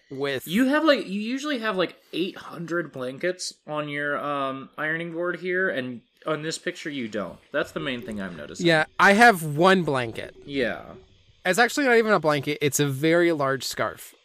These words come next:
Speaker 1: that I folded up and would set the, the snowball on.
Speaker 2: Mm-hmm.
Speaker 1: Um, just to try and, like, dampen some of the sound a little bit more.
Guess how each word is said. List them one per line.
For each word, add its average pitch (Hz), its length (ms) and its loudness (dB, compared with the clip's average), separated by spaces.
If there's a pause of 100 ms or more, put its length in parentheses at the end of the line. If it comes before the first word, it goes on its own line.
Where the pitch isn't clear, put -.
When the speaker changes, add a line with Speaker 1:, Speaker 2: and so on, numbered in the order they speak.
(180)
Speaker 1:
that 143 160 0
I 131 200 2
folded 151 380 2
up 135 220 2 (480)
and 135 400 2
would 139 180 4
set 165 360 2
the, 139 640 2
the 135 200 0
snowball 139 680 2
on. 98 420 -14
Speaker 2:
Mm-hmm. 120 640 -8
Speaker 1:
Um, 113 600 -2 (420)
just 214 240 2
to 247 60 2
try 226 220 2
and, 208 80 0
like, 143 220 -4
dampen 135 420 0
some 143 180 -2
of 131 60 -2
the 127 80 0
sound 123 320 -2
a 135 60 0
little 147 120 0
bit 156 140 0
more. 165 360 -2